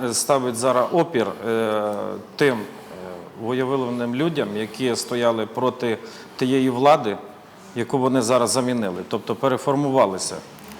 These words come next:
Як ми весь час говорили на Майдані, щоб замінити владу, це все треба робити через віче,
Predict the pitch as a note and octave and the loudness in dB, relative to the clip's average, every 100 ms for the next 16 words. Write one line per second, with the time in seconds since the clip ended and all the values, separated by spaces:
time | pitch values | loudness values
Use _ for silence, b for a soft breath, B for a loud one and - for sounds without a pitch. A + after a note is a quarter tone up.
0 | B B B B B A2+ D3+ D3+ C#3+ C#3+ | B B B B B -4 2 4 4 2
1 | D3 C3 C3+ C#3 C3+ C3+ C3 C3+ C3 B2+ | 2 2 2 4 4 2 2 2 2 2
2 | B2 - A#2+ C3+ C3 C3 B2 B2 C3 B2 | 0 -2 -2 0 2 0 0 0 2 2
3 | A#2 B2 A2+ B2 A#2 B2 A#2+ B2 C3 C3 | -2 -4 -2 -4 -2 0 0 -2 -2 -4
4 | A#2 C3+ B2+ A#2+ D3+ F3+ - | -2 -2 -2 -2 -2 -2 -2